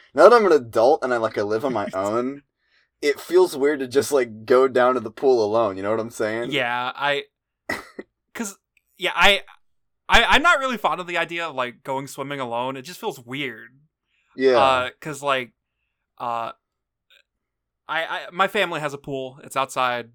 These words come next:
Speaker 2: Uh, it's, it's, it's one of those, like,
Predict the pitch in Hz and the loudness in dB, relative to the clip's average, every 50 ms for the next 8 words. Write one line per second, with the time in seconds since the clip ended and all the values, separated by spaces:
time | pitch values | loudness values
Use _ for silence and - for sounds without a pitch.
0 | _ _ _ - 120 120 117 113 113 113 113 110 _ _ _ _ _ _ _ _ | _ _ _ -10 -8 -8 -8 -8 -10 -12 -16 -18 _ _ _ _ _ _ _ _
1 | - - - - - - - 135 123 - - - - - _ - 117 - - - | -16 -14 -14 -16 -16 -16 -16 -18 -16 -14 -16 -16 -16 -18 _ -20 -20 -18 -18 -18
2 | - - _ _ 131 123 127 131 123 127 127 123 113 117 120 120 120 - _ _ | -18 -20 _ _ -14 -10 -10 -10 -8 -8 -8 -8 -8 -8 -8 -8 -8 -8 _ _